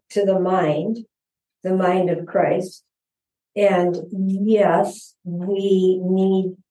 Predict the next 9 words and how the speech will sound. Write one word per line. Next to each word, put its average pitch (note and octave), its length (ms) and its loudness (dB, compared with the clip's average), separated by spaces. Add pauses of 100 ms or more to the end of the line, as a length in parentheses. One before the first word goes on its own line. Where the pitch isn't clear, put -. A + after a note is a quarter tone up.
(440)
I'm A#3 240 2
not C4+ 300 2
so, D4 540 2 (480)
I'm A3 220 2
not D#4 240 2
so E4 260 0
sure A3 840 -2 (500)
that G3+ 200 4
it's F#3+ 280 -2